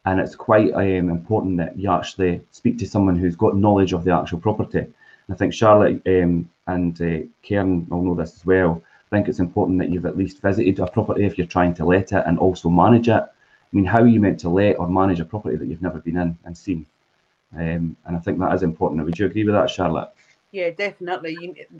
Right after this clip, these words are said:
Speaker 2: 'cause they're one hundred percent they're gonna ask questions. Number one,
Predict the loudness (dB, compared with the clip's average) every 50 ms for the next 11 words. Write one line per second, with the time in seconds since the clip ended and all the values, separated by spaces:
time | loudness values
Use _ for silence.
0 | -20 -18 -16 -12 -10 -10 -10 -10 -12 -20 _ -20 -12 -8 -6 -6 -6 -6 -8 -8
1 | -8 -10 -10 -6 -6 -6 -6 -8 -10 -8 -8 -8 -8 -8 -10 -10 _ -6 -6 -6
2 | -6 -10 -10 -10 -10 -10 -10 -14 _ _ -12 -10 -8 -8 -6 -6 -6 -6 -6 -6
3 | -8